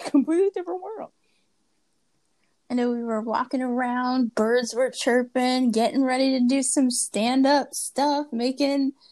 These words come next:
Speaker 2: you were making moves. I remember you had a comedy club that you had just, uh, were signed on to,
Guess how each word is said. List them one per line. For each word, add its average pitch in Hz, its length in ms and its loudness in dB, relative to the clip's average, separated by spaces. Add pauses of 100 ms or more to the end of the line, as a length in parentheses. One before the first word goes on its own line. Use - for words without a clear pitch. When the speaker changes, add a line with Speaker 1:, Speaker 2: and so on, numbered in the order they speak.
(280)
Speaker 2:
you 226 180 0
were 269 120 2
making 262 380 2
moves. 262 240 0
I 226 80 -4
remember 226 400 -8
you 220 220 -6
had 220 180 -2
a 220 60 -6
comedy 226 520 2
club 254 520 0
that 254 160 2
you 254 200 0
had 254 220 0
just, - 540 -4 (480)
uh, 220 200 2 (440)
were 233 360 2
signed 240 400 2
on 262 280 4 (120)
to, 294 460 0